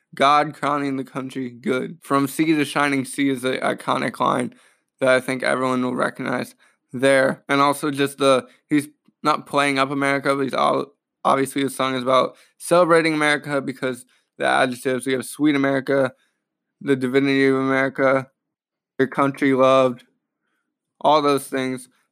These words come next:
point to the positives,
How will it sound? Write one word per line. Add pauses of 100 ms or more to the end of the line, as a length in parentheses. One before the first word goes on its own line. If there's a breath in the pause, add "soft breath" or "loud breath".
point (400)
to (220)
the
positives,